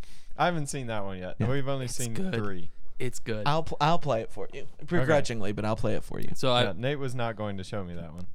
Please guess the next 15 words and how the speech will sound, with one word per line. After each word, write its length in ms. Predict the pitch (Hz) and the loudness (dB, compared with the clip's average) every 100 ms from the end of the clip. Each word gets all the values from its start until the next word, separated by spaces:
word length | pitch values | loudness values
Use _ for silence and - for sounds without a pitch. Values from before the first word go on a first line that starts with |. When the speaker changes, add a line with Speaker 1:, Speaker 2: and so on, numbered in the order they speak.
| - - | -6 -4
Speaker 3:
so 140 | - | 2
Speaker 2:
I 40 | 110 | 4
Speaker 3:
the 60 | 98 | 2
Speaker 2:
will. 200 | 98 - - 104 | 0 -4 -6 0
Speaker 3:
So 400 | - 135 117 - - - - | 2 2 0 -2 -6 -4 -6
this 260 | 127 175 196 | 0 0 0
is, 160 | 156 - | -2 -2
I'm 100 | 147 | -2
gonna 100 | 170 | 0
make 200 | 156 - | 0 2
my 100 | 127 | 0
case 280 | - 113 101 | 2 2 0
for 120 | - | -6
why 440 | 107 107 107 104 101 - - - - - - | -4 0 2 0 -4 -8 -10 -10 -14 -12 -4
Temp-, 220 | 131 117 | -2 0